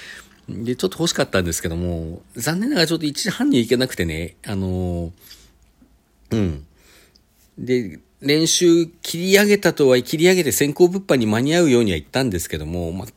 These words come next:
この時間に行ってももうないだろうなと思ってはいたんですけど、案の定なくて、まあ、缶バッジは手に入りませんでした。それはちょっと残念は残念でしたね。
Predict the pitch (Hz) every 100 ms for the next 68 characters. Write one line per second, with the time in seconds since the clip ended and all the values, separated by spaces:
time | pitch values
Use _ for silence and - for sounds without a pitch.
0 | - - - 110 120 147 151 160 185 185
1 | - - 190 185 143 151 170 135 165 180
2 | 151 107 107 107 101 98 117 - _ 123
3 | 101 82 110 117 98 90 82 117 151 107
4 | 90 95 - 73 101 82 87 131 156 170
5 | 120 87 131 92 95 107 123 135 90 82
6 | 131 175 - - 92 98 113 107 87 78
7 | - - 73 80 80 - - 95